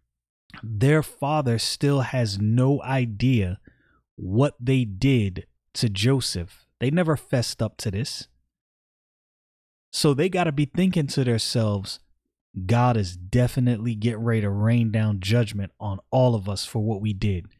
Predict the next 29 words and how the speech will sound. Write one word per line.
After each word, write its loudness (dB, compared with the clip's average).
And 0
again, 0
this -2
is 2
why 2
I -2
say -2
this -2
is -4
definitely, -2
in -2
my 4
opinion, -4
a -4
picture -2
of -8
what -2
the 0
Lord 0
Jesus 0
Christ -4
was -4
gonna 0
do 0
moving 2
forward. 0
Because 0
not 0
only 2